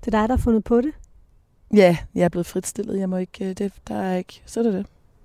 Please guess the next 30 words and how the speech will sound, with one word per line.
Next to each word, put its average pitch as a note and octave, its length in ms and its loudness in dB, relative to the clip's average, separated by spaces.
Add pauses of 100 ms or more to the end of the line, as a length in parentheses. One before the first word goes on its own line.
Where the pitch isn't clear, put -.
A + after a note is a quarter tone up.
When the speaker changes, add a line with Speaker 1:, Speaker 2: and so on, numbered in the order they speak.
(720)
Speaker 1:
Nå. A#3 120 4 (1600)
Speaker 2:
Ja. C4+ 120 2
Speaker 1:
Der G#3 80 -2
bliver G#3 140 2
ikke B3+ 120 0
skrevet A#3+ 260 4
meget G3+ 340 4
om, G3 240 0 (400)
hvorfor F#3+ 440 -2 (680)
du A#3 60 -10
forlod F#3 280 -4
Heartbeats. F3+ 760 -8
Heller A3+ 180 0
ikke - 80 -2
Speaker 2:
Nej. - 40 0
Speaker 1:
hos F3 80 -2
dem. G3+ 160 0
Det A3 100 2
er A3+ 40 0
ligesom A#3 200 0
om, A3 140 2
at G3+ 100 -6
det G#3+ 100 -2
bare G#3 140 -2
bliver G#3 140 -2
sådan G#3+ 200 2
lidt G3 240 -4 (260)
tysset A3 380 -2
hen. C4+ 160 0 (680)
Speaker 2:
Ja. F#3 220 2